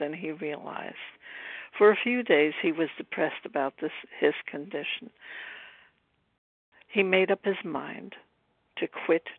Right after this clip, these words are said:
drinking altogether. It never occurred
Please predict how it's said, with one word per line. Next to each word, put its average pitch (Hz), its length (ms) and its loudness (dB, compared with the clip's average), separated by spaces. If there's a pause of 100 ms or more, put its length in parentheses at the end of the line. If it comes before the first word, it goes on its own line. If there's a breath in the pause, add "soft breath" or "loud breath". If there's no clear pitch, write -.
drinking 151 480 -2 (100)
altogether. - 800 -4 (640 loud breath)
It 175 160 2
never 202 420 2
occurred 180 440 -2